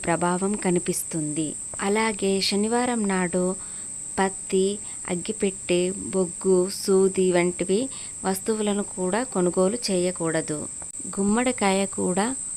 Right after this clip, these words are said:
కొనుగోలు చేయవద్దు. శనిదేవుడికి ఇష్టమైన నల్ల మినపప్పు, నువ్వుల నూనె ఇంటికి తీసుకురాకూడదు. శనివారం నాడు ఇటువంటి నూనెలు ఇంటికి తీసుకురావద్దు. ఇలా చేస్తే అప్పుల పాలవుతారు. ఈ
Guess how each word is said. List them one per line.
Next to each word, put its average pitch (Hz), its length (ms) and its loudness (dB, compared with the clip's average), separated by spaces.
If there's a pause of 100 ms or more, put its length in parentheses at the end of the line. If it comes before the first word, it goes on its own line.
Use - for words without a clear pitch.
(140)
కొనుగోలు 196 500 0 (120)
చేయవద్దు. 170 600 0 (440)
శనిదేవుడికి 247 760 2 (120)
ఇష్టమైన 185 560 0 (260)
నల్ల 180 260 2
మినపప్పు, 190 720 -2 (460)
నువ్వుల 190 340 2
నూనె 180 380 2 (120)
ఇంటికి 185 440 -2
తీసుకురాకూడదు. 165 960 -2 (160)
శనివారం 233 580 2
నాడు 180 240 2 (100)
ఇటువంటి 226 460 -2
నూనెలు 185 360 0 (220)
ఇంటికి 202 480 0
తీసుకురావద్దు. 165 920 2 (460)
ఇలా 220 200 2 (120)
చేస్తే 196 400 2 (220)
అప్పుల 190 340 2 (140)
పాలవుతారు. 165 720 2 (440)
ఈ 240 140 6